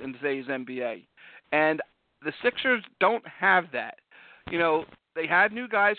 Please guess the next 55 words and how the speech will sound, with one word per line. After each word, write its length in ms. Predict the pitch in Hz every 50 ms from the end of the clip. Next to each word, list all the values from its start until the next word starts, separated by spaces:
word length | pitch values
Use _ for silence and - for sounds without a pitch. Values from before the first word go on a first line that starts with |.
| -
come 100 | - 214
in 200 | 202 185 185 190
and 80 | 185 160
they 80 | 135 123
played 280 | - - 165 170 185
well 300 | 185 175 180 180 185 185 -
for 140 | 202 196
a 60 | 185 170
game 240 | 185 185 185 185
or 80 | 185 180 -
two, 260 | - 180 190 190 175
and 120 | 156 139
one 160 | 143 151 156 156
guy 160 | 165 165 170
would 160 | 175 165 -
play 220 | - 170 170 180
good, 260 | 175 165 175 175 185 165
the 140 | 156 143
other 160 | 147 160 165 170
guy 200 | - 180 175 175
wouldn't, 420 | 175 160 165 165 165 175 180 165
and 80 | 139 151
then 100 | 143 143
Embiid 400 | 139 135 123 127 156 165 175 170
gets 180 | 180 180 175 -
hurt, 280 | 165 160 165 170 165
and 100 | - 160
now 220 | 151 143 135 131 - - - - - - _
Butler 300 | - 175 180 170 180 180
has 200 | 175 185 190 185 180
a 40 | 190
day 280 | 170 160 185 180 185 185
off, 380 | 175 156 147 151 160 165 165 -
and 160 | 160 143 156
this 100 | 175 - -
guy 160 | - 185 185 180
does 200 | 185 190 190 185
that. 240 | 170 160 156 165 170 - - - - - _ -
And 140 | 214 214
I 100 | - -
just 180 | 214 247 285 -
don't, 220 | - 311 294 262 - _ _ _ _ _ _ _ _ _ _ _ _ _ _ _ _ _ - - - -
my 320 | 170 185 208 233 320 359 320 -
thing 120 | - 269 247
about 220 | 233 226 214 196
the 140 | - 185 185
N 100 | 190 190
B 100 | 180 180
A, 160 | 180 170 170 170
what 180 | 156 165 170 -
little 160 | 190 254 269
bit 140 | 220 240 226
I 80 | 214
know 260 | 202 185 175 170 165
is 80 | 151 156